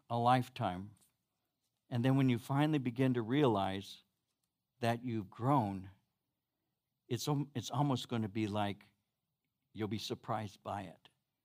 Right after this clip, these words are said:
You know, I, for the longest time, I can speak on a personal level for just a moment about this. For the longest time, when I would read the scriptures, the scriptures speak about being children, little children, young men, and fathers. First John two speaks of that.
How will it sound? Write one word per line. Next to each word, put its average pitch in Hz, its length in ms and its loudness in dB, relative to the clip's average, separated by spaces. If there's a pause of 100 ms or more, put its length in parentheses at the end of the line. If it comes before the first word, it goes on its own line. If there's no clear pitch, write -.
(440)
You 117 140 -2
know, 117 100 0
I, 131 220 4 (240)
for 131 140 -2
the 117 60 0
longest 120 460 2
time, 120 220 0
I 110 80 -2
can 110 160 -10
speak 107 300 -6
on 98 100 -6
a 95 60 -8
personal 107 400 -6
level 92 200 -6
for - 160 -14
just 95 280 -12
a - 20 -14
moment 98 300 -6
about 87 260 -10
this. 98 200 -10
For 117 80 -12
the 107 40 -8
longest 110 380 -4
time, 107 320 -6 (560)
when 113 100 -2
I 120 100 6
would 123 240 4
read 120 220 4
the 107 100 -2
scriptures, 117 600 -2
the 113 80 -8
scriptures 123 480 -4
speak - 320 -4
about 104 360 0
being 104 300 -2
children, 120 480 -2
little 104 220 -4
children, 165 500 0 (320)
young 127 320 4
men, 123 380 2 (320)
and 107 180 -2
fathers. - 640 0 (260)
First 113 240 -6
John 101 200 -2
two 110 200 -10
speaks - 360 -10
of 80 120 -12
that. 67 140 -16